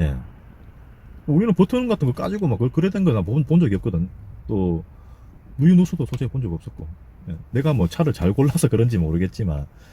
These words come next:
지금 이 소나타, 아, 소나타 이것도 누유 누수 없어요. 깨끗해. 먼지만 좀 쌓여서 그렇지. 그리고 외관이 좀 낡았고 도색이 솔직히 안 좋거든요. 현대차가 원래 도색이 별로 안 좋-, 안 좋-,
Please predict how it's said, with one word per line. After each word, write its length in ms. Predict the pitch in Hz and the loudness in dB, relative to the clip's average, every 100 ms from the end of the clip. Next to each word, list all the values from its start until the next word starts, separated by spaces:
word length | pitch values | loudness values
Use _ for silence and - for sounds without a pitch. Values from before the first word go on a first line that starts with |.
| - - - | -20 -20 -2
지금 280 | 165 180 160 | 2 4 6
이 580 | 165 160 156 143 131 135 | 6 6 4 2 0 -2
소나타, 360 | 165 175 156 117 | -2 0 -2 -4
아, 60 | |
소나타 280 | 147 156 143 | -4 -2 -2
이것도 680 | 151 160 98 95 85 78 87 113 | -2 0 0 2 0 -2 -6 -6
누유 180 | 170 220 | -4 0
누수 240 | 196 214 | 0 2
없어요. 280 | 131 175 131 | 2 2 0
깨끗해. 480 | - - - 175 104 | -2 -6 -2 -2 0
먼지만 360 | 95 131 170 | 0 0 0
좀 140 | 123 98 | -2 -4
쌓여서 320 | 110 117 - | -2 -2 0
그렇지. 400 | 82 - 80 73 - - - | -2 -2 -4 -6 -10 -10 -2
그리고 140 | 98 | 2
외관이 280 | 135 160 143 | 4 4 2
좀 200 | 104 82 | 2 2
낡았고 460 | 98 110 - 76 73 | 2 0 -2 -6 -2
도색이 520 | 147 147 95 80 78 | 2 2 2 0 -2
솔직히 320 | - - 101 82 | -6 -6 -4 -4
안 80 | 80 | -6
좋거든요. 500 | - - - 78 135 - - - - - - | -8 -8 -6 -6 -6 -12 -14 -16 -16 -16 -2
현대차가 400 | 156 160 120 92 | 2 2 4 4
원래 200 | 98 110 | 4 4
도색이 320 | 139 139 101 | 2 2 2
별로 160 | 90 90 | 2 0
안 80 | 80 | 0
좋-, 100 | - | -4
안 120 | - | -4
좋-, 140 | 85 | -6